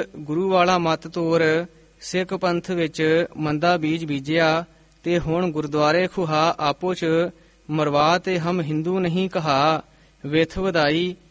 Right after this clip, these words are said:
ਤੇ ਸਿੱਖ ਕੌਮ ਹੋਰ ਰੁਝੇਵੇ ਵੱਲ ਲਾਈ। ਚੂਹੜੀਆਂ ਚਮਾਰੀਆਂ ਮੁਸਲੀਆਂ ਵੀ ਸਿੰਘਾਂ ਘਰੀ ਇਸੇ ਨੀਤੀ ਤੇ ਚਲਾ ਪਵਾਈਆਂ ਸੀ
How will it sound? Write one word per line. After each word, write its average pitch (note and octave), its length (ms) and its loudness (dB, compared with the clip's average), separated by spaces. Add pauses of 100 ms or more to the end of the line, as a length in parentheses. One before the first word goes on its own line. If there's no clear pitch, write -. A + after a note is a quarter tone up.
(220)
ਤੇ F3+ 160 -2
ਸਿੱਖ G3 320 -4
ਕੌਮ E3+ 340 0
ਹੋਰ D#3 380 0
ਰੁਝੇਵੇ D#3+ 540 -2
ਵੱਲ F3 260 0
ਲਾਈ। C3 380 0 (1700)
ਚੂਹੜੀਆਂ G#3+ 520 2
ਚਮਾਰੀਆਂ F3 760 0 (420)
ਮੁਸਲੀਆਂ F#3 500 0
ਵੀ G3 180 -2
ਸਿੰਘਾਂ G3 400 0
ਘਰੀ E3+ 380 -2
ਇਸੇ F#3+ 360 -2
ਨੀਤੀ F3 380 -2
ਤੇ F3+ 180 -2
ਚਲਾ D#3 340 0
ਪਵਾਈਆਂ D3+ 480 -2
ਸੀ D#3+ 380 -4